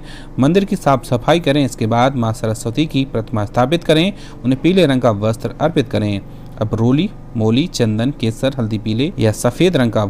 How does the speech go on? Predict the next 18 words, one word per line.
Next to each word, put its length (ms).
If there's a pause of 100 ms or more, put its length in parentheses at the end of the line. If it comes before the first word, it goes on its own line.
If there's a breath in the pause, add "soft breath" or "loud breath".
(120)
वस्त्र 240
अर्पित 300
करें। 240
माँ 200
सरस्वती 560
को 80
पीले 260
रंग 140
की 80
मिठाई 320
का 140
भोग 240
लगाएं। 280
इसके 280
बाद 300
सरस्वती 480
वंदन 300
का 120